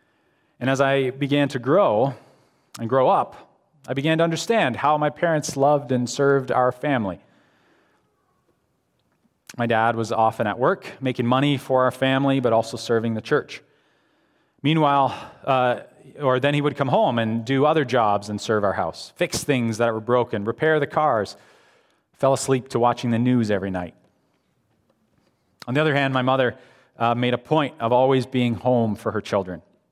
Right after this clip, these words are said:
She had a degree, but gave it up. She didn't work so that she could make us breakfast and lunch,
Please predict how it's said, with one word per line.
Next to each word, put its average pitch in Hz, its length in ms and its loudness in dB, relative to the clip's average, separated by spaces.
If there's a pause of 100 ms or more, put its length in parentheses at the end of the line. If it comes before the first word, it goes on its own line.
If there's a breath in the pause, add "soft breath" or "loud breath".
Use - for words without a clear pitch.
(500)
She - 180 -6
had 127 200 2
a - 20 0
degree, 123 480 0
but 110 340 -2 (340)
gave 160 180 0
it 170 80 2
up. - 520 -4
She 135 80 -10
didn't 147 200 0
work 147 320 0 (540 soft breath)
so - 140 -6
that 123 80 0
she 139 140 -4
could 131 100 -2
make 131 160 -2
us 117 120 -2
breakfast - 600 -4
and 110 140 0
lunch, 110 440 -2